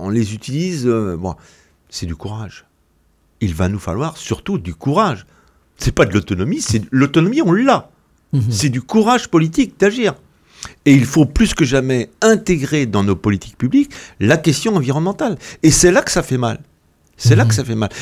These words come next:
Speaker 1: Et c'est là qu'on attend les politiques. Préserver les zones humides, reconstituer le bocage, tout ça c'est bien. Tout ça c'est très bien même. Mais ce qu'il faut surtout, c'est que la Bretagne se pose les bonnes questions.
Speaker 2: Mhm.
Speaker 1: Aujourd'hui, on annonce une Bretagne à quatre millions d'habitants.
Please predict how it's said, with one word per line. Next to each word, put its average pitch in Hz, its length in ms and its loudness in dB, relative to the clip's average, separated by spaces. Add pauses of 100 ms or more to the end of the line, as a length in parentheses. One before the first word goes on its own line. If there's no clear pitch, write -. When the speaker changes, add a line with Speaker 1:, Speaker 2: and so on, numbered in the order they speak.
(100)
Speaker 1:
Et 143 80 4
c'est 143 180 6
là 175 180 6
qu'on 151 200 0
attend 117 200 2
les 104 100 2
politiques. - 540 -8 (640)
Préserver 175 500 6
les 160 100 6
zones 147 220 2
humides, 143 340 0 (400)
reconstituer 160 720 2
le 139 60 4
bocage, 127 400 -2
tout 208 120 0
ça 262 160 0
c'est 185 200 0
bien. 202 260 0 (440)
Tout 185 80 -6
ça 170 160 0
c'est 160 180 -4
très 233 240 2
bien 214 200 0
même. 87 220 -2 (640)
Mais 110 100 2
ce - 60 -6
qu'il 135 140 0
faut - 180 2
surtout, - 460 0 (340)
c'est - 160 2
que 123 100 0
la 117 60 6
Bretagne 110 360 2
se - 120 0
pose 190 300 2
les 110 100 2
bonnes 156 280 2
questions. 220 400 -6 (180)
Speaker 2:
Mhm. 127 360 4 (100)
Speaker 1:
Aujourd'hui, 156 420 2
on 196 140 2
annonce 175 320 0
une 139 100 -2
Bretagne 143 480 0
à 107 80 -4
quatre 156 360 -4
millions 131 280 -6
d'habitants. 95 380 -8